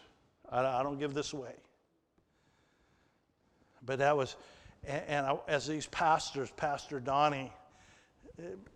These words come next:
Bain, who took me when I was broken.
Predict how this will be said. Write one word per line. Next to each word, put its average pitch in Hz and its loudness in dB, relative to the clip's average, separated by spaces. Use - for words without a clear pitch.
Bain, 147 2
who 135 -4
took - -4
me 139 -8
when 131 -6
I 127 0
was 123 -6
broken. 123 -6